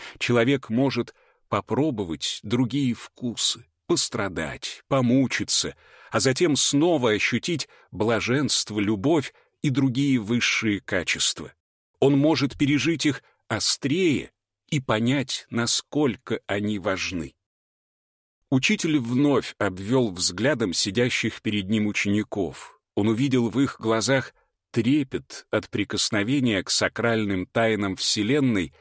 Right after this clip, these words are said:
и радость от познания истины.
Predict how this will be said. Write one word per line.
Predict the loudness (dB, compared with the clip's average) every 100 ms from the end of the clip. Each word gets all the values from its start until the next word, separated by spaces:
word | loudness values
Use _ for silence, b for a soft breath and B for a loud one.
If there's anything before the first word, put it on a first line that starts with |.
| b b
и | -2 0
радость | 0 0 0 -2 -2 -4 b b -6
от | -6 -2
познания | -2 -2 -2 -4 -2 -2 -4 -6
истины. | -8 -4 -2 -2 -6 -10